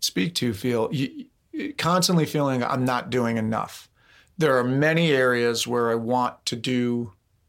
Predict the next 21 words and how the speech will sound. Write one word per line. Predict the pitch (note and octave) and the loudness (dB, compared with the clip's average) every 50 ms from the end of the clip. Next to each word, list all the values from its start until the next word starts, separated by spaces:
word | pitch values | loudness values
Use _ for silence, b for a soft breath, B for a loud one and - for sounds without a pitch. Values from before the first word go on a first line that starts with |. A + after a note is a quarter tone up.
| _ _ | _ _
things | _ - A#2+ A2+ G#2 G2+ A2+ B2 - - - - | _ -4 -4 -2 -2 -2 -4 -4 -4 -6 -6 -6
and | - C#3 B2+ B2+ B2 A#2+ A#2 A#2 A#2 A2+ A#2 G#2+ b b b b b b b b b _ _ _ _ _ | -4 -2 -2 -2 0 0 0 -2 -2 -2 -4 -6 b b b b b b b b b _ _ _ _ _
often | - C3+ C3 - - - B2+ B2 A2+ | 0 0 0 0 -2 -2 -2 0 -2
feel | G#2 - B2+ B2 A#2+ A#2+ A#2 A#2 A#2 A#2 - - - | -2 -2 0 2 2 2 4 2 0 0 -4 -8 -6
that | - C3+ A#2 - | -4 -4 -4 -2
feeling | - B2+ A#2+ A#2 A#2 | -2 -2 -2 0 0
you're | B2+ D3+ | 0 -2
talking | C#3+ - A#2+ A#2 A#2 | 0 0 0 0 0
about | A#2 A2+ G#2+ G#2 F#2 | 0 -2 -2 -4 -4
of, | - A2+ G#2+ | -6 -4 -4
like, | A2 G#2 G#2+ - - | -4 -4 -4 -4 -4
"I, | A#2 B2+ B2 A#2+ - - | -4 -4 -4 -6 -6 -6
I | C#3 A2+ | -6 -4
can't | - D#3+ D#3+ D#3+ C#3 | 0 0 0 2 2
get | - D3+ C#3+ C#3 | 2 2 2 2
there," | C#3 B2+ B2 | 0 0 0
or, | - B2+ B2 A#2+ | 2 2 2 2
"I'll | A#2+ B2 | 0 0
get | A#2 D3 D3 C#3+ C#3+ | 0 0 0 0 0
there | - C#3 C#3 C3+ B2+ | 0 0 2 2 2
when | B2+ B2 B2+ C3+ C3 C3 B2+ B2 B2 B2 B2 A#2+ | 0 0 -2 -2 -2 -2 -2 -2 -2 -4 -4 -8